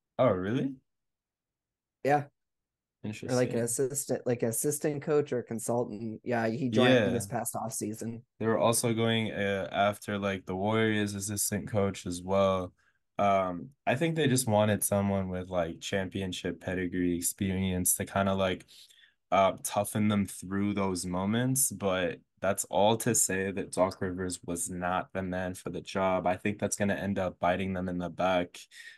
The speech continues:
Speaker 1: Um, it was a decision from, like, the higher ups. The front office came down. It was reported that they were attending practices and they didn't see the players were too engaged,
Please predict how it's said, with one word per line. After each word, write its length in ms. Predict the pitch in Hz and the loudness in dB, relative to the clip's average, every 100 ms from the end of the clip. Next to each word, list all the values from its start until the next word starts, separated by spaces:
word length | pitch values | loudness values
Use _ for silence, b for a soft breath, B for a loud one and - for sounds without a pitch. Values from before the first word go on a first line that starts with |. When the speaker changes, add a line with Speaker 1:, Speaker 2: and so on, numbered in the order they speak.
| B _ - | B _ 0
Speaker 1:
Um, 580 | 95 95 92 90 85 98 _ - | 4 4 2 -2 -6 -12 _ -6
it 80 | 104 | 0
was 280 | 110 107 98 | 2 2 0
a 160 | 101 104 | 2 2
decision 560 | 98 101 113 107 113 | 2 -2 0 0 -2
from, 300 | 107 - 107 | -2 -2 0
like, 200 | 107 101 - | 2 0 -2
the 120 | 90 | -6
higher 400 | 90 95 98 87 | 0 2 2 0
ups. 460 | 95 101 101 - - | 2 2 2 -4 -4
The 120 | 95 | -6
front 280 | - 104 95 | 0 0 0
office 500 | 92 95 - 95 - | -2 -4 -2 -4 -4
came 360 | - 98 98 | -2 0 2
down. 360 | 98 98 98 98 B B - | 2 2 2 -2 B B -4
It 60 | |
was 180 | 104 95 | -2 -2
reported 460 | 101 - 110 113 107 | -4 0 2 2 0
that 140 | 107 | 0
they 140 | 107 | 2
were 140 | 104 104 | 2 2
attending 640 | 92 98 - 110 110 101 | 0 -6 -6 -2 0 0
practices 840 | - 101 107 - 98 - 90 90 - | 2 4 4 2 -2 -2 -2 -4 -2
and 180 | 101 | 0
they 80 | 95 | 2
didn't 200 | 101 92 | 2 0
see 160 | - 101 | -2 0
the 140 | 98 | -2
players 500 | - 98 98 95 90 | -4 -2 0 0 -4
were 240 | 90 92 90 | -4 -2 -2
too 380 | - - 107 | -4 -2 0
engaged, 920 | 98 92 85 98 101 98 92 85 - | 0 0 -2 2 4 4 2 -2 -10